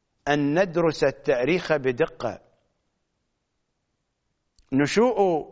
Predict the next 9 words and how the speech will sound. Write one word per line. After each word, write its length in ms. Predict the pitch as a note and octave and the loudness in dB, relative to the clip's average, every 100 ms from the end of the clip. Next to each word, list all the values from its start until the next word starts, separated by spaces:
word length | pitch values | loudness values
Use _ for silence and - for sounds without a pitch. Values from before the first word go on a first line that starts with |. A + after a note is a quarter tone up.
| - | -6
دولة 440 | C#3+ A#3 A#3 G3 - | 0 2 2 0 -2
إسرائيل 1000 | E3+ D3 D#3+ D3+ D3 F3+ A3 E3+ G#2 - _ _ _ | -6 -4 0 0 0 -2 -2 -2 -6 -16 _ _ _
في 180 | D3 D3+ | -4 0
منطقة 680 | C#3+ C#3+ G#3+ - F#3 F3 | 0 0 -2 0 -2 -2
الظهور 600 | D#3 C#3 D3 G3 G3+ F#3+ - - - | -2 0 2 2 2 -2 -10 -12 -4
وبهذه 720 | D3+ E3 E3+ A#3+ A#3 F#3 F3+ | 0 2 2 0 0 0 0
القوة 960 | D#3 - A3+ A#3+ G3 - - B2 E2+ - _ _ - | -2 0 0 2 0 -2 -8 -6 -8 -16 _ _ -14
وبهذه 480 | G#2+ B2+ F3+ F#3 D#3 | -4 0 0 0 -2
الغلبة 760 | C#3 A#2 C#3+ F#3+ F#3 - E2 | -2 0 2 0 0 -6 -14